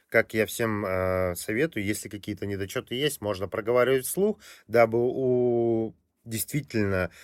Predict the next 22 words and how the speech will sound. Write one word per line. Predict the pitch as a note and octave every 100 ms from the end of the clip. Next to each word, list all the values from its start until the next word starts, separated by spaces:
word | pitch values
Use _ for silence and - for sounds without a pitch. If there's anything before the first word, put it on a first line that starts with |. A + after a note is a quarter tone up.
| - _
э, | G2+ F#2 F#2 F#2 -
продавца | A2 G#2+ - - D3+ F#3+ _ _ -
автомобиля, | A2+ D3 C#3+ C#3+ D3+ C#3 B2
у | A#2
собственника | A2 B2+ A#2 - G#2+ G2 G2+
или | F#2 F#2 F#2
не | F2+ F#2+
собственника, | - C#3 - A2 F#2 G2 - - - -
понимание | A2 A2 B2+ C#3 G#2+
было | A2+ A2
чёткое, | - C3+ - F#2+
что | F2 -
ты, | E2+ G#2 F#2+
а, | G2+ F#2
профессионал, | - F#2+ A2+ - A#2 C#3+ F3 C#3
во-вторых, | G#2+ - A2+ A2+ -
есть | A#2+ -
определённые | F2+ F2+ F#2 G#2 G2
проблемы | F2+ G2 G2 F3 E3+ B2
у | A2+
автомобиля, | A2 - G#2 G#2+ A#2
которые | F#2 F#2 B2 A#2+